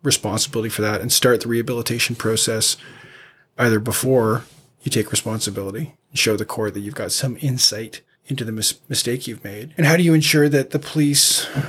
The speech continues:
or the Crown haven't made an honest error in charging your client with, with a more serious, uh, infraction than they've actually committed?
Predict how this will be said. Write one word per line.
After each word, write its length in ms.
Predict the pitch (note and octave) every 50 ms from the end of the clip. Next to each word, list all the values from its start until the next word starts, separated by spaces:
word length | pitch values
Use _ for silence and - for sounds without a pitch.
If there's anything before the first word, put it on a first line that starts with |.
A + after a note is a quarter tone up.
| - - -
or 100 | C#3 B2+
the 80 | C3+
Crown 300 | - - C#3 B2 A#2+ C3 -
haven't 340 | F#2 G#2 A2 A#2 B2 G2
made 480 | A2+ B2+ A2+ A2+ A2 A2 C3 G#2+ B2+ C#3+ - -
an 100 | C3+ A#2+
honest 380 | - A#2 A2+ A2+ A2+ - - -
error 320 | - C3 A#2 A2+ A2 A2 G#2
in 460 | - - B2+ A#2+ A2+ G#2+ G#2+ A2+ - _ _
charging 440 | - - D3 A#2+ B2+ B2 C3 B2+ A#2+
your 100 | A2+ A2+
client 440 | - - C3 A#2 A#2 A#2 A2 - -
with, 440 | A#2 A2+ A2 A2 - - - - _ _ - - - -
with 180 | - C#3+ C3+ C#3
a 60 | C3+
more 180 | C#3 C3+ B2+
serious, 640 | B2 - - C3 A#2 A#2 A#2 A2+ A2 - - - - - _ _ _ _ _ _ _ _ _ _ -
uh, 200 | A2+ G2+ F2 D#2+ D2+ -
infraction 560 | A#2+ C#3 B2+ - - G#2 F#2+ G#2+ - - A#2+ G#2+
than 100 | G2+ G2+
they've 180 | G#2 G#2 G#2
actually 340 | G2+ G2 G2+ - - G2+ G#2
committed? 360 | - - A2 G#2 - - -